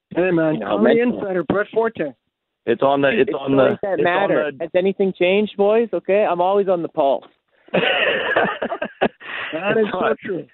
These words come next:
Speaker 3: it's on the down low. Speaking of the podcast too, Brett, so what, what's a little bit about this? Where can people find this? People that aren't just you and, you know,
Speaker 2: <laughs>
Speaker 3: a
Speaker 2: No,
Speaker 3: handful
Speaker 2: dude.
Speaker 3: of other comics.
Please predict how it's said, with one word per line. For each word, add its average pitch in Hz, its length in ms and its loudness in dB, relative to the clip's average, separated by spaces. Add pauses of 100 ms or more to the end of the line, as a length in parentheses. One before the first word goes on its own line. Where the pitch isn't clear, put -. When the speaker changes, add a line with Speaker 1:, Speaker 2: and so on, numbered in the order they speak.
(500)
Speaker 3:
it's 139 160 2
on 165 180 2
the 170 100 4
down 160 300 2
low. 135 160 2
Speaking 226 320 4
of 202 100 -2
the 180 80 -2
podcast 175 460 0 (100)
too, 156 100 6
Brett, 120 220 0 (100)
so 120 380 6
what, 127 340 4
what's 131 260 2
a 143 40 2
little 135 180 4
bit 123 140 4
about 113 220 2
this? 110 160 -2
Where 117 180 0
can 127 220 -4
people 117 280 -2
find 101 280 0
this? 95 160 0 (360)
People 196 260 4
that 170 140 2
aren't 160 200 0
just 139 220 2
you 123 600 6
and, 107 380 0 (260)
you - 540 -10
know, 95 240 0 (160)
Speaker 2:
<laughs> - 180 -20
Speaker 3:
a 117 460 2
Speaker 2:
No, 151 100 -6
Speaker 3:
handful 123 300 0
Speaker 2:
dude. - 0 -
Speaker 3:
of 120 120 4
other 117 100 0
comics. 107 420 -2